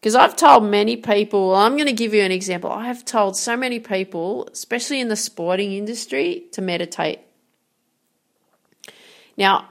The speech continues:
I wish that I had meditated when I was fifteen, 'cause it would have taught me so much. And, me-, you know, a lot of people think, "Oh, you know, meditation's if you wanna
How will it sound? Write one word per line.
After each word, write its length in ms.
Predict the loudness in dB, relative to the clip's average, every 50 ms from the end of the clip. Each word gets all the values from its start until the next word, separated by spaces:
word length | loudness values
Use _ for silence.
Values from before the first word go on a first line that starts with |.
| _ 2 4
I 80 | 4
wish 600 | 4 4 2 0 0 0 0 0 -2 -6 -6 -8 -12 -14 -8
that 140 | -2 0 4
I 160 | 6 6 6
had 240 | 4 2 -2 -4 -4
meditated 800 | -4 -4 -4 -4 -4 -6 -8 -6 -4 -2 0 0 -2 -4 -6 -6
when 180 | -6 -4 -4
I 160 | -2 0 0 0
was 180 | 0 -2 -6
fifteen, 920 | -10 -12 -8 -6 -4 -4 -6 -6 -6 -6 -4 -4 -4 -6 -6 -8 -10 -14 -20 _ _ _ _ _ _ _ _ _ _ _ _ _ _ _ _ _ _ _ _ _ _ _ _ _ _ _ _ _ _ _ _ _ _ _
'cause 140 | -8 -4 0
it 20 |
would 140 | 0 2 2
have 80 | 0 -2
taught 260 | 0 0 0 0 0
me 80 | -2 -4
so 400 | -4 -4 -2 0 2 2 2 2
much. 480 | 0 -2 -4 -4 -8 -14 -16 -16 -16 -18 _ _ _ _ _ _ 2
And, 560 | 4 4 6 4 4 2 -2 -4 -4 -6 -10 -14 _ _ _ _ _ _ _ _ _ _ _
me-, 440 | -12 -8 -4 0 2 2 2 0 -2
you 180 | -6 -6 -4
know, 100 | 0 0
a 160 | 0 0 0 -2 -4
lot 240 | -2 2 2 2 2
of 80 | 0
people 260 | -2 -2 -2 -2 -4
think, 200 | -6 -4 -4 -4
"Oh, 140 | -2 -2 -2
you 120 | -2 -2 -4
know, 140 | -4 -6
meditation's 1000 | -6 -6 -6 -6 -6 -8 -6 -6 -6 -6 -6 -8 -10 -10 -10 -10 -10 -12 -12 -12
if 180 | -14 -14 -12 -10
you 120 | -10 -8
wanna 240 | -8 -8 -8 -10